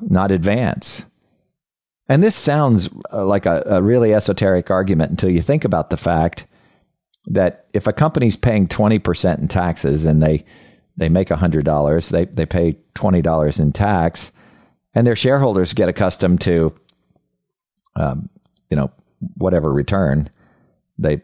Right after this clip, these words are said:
they've been accustomed to. And if you alter that by just changing taxes, you're going to change corporate strategy. So here's another thought.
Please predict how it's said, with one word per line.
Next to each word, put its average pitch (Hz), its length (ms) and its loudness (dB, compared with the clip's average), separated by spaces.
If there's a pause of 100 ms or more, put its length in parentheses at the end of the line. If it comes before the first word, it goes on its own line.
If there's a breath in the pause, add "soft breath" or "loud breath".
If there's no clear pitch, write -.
they've 76 160 -2
been 85 140 0
accustomed 71 460 -2
to. 78 180 0
And 87 100 2
if 73 140 -2
you 127 160 0
alter 101 440 0
that 76 440 -2
by 80 140 -2
just 98 420 -2
changing 90 540 2
taxes, 85 760 -2 (440 soft breath)
you're 135 140 0
going 104 260 2
to 110 60 2
change 85 440 0
corporate 80 420 -2
strategy. 107 720 -2 (1400)
So 117 80 0
here's 151 220 2
another 113 340 2
thought. - 480 -4